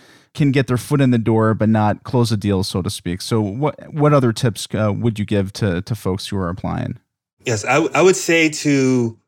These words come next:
Speaker 2: consider working for a few years before applying, because that helps the judge a lot with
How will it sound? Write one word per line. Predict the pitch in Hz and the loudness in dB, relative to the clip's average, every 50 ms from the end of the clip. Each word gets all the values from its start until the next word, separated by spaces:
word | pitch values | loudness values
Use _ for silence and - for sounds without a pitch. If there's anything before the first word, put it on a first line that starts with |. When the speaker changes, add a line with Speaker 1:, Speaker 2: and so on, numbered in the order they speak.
| _ _ _ _ _ _ _ _ - | _ _ _ _ _ _ _ _ -4
Speaker 2:
consider | - 131 120 120 - 143 139 135 135 131 131 131 131 127 110 104 | -2 -2 -2 -2 0 2 2 4 4 4 4 4 4 2 0 0
working | 107 120 127 123 - 156 147 147 143 | 0 0 0 2 2 2 2 2 0
for | 139 - 143 143 135 135 | 0 0 0 2 2 2
a | 123 | 0
few | - 143 143 139 | 0 0 0 2
years | 139 135 135 135 139 143 143 143 143 139 - - - - _ _ _ _ _ | 2 4 4 4 4 4 4 2 0 -2 -6 -10 -12 -16 _ _ _ _ _
before | - 113 107 - - 123 123 123 120 | -4 -4 -4 -2 -2 0 2 2 0
applying, | 113 110 - - 123 123 131 135 135 139 143 139 131 120 | 0 -2 -6 -6 -4 -2 0 0 0 0 -2 -4 -6 -6
because | 113 110 107 - 110 107 104 104 98 98 - - _ _ _ _ _ _ _ _ _ - | -8 -8 -6 -4 -2 0 0 0 -2 -4 -6 -12 _ _ _ _ _ _ _ _ _ -6
that | - 107 107 110 107 - - - | -2 0 0 0 -2 -4 -8 -16
helps | - - 120 117 117 - - - - - - _ _ - | -10 -4 -2 -2 -2 -2 -4 -8 -14 -16 -18 _ _ -4
the | 127 107 | -4 -2
judge | 101 120 113 117 117 110 110 - - - - _ _ _ _ _ _ _ _ _ _ _ _ - | 0 0 2 2 0 0 -2 -6 -8 -12 -16 _ _ _ _ _ _ _ _ _ _ _ _ -4
a | 117 | -2
lot | 107 110 113 113 117 117 113 - - | 0 0 2 2 2 0 -2 -4 -4
with | 117 113 110 | -2 -2 -2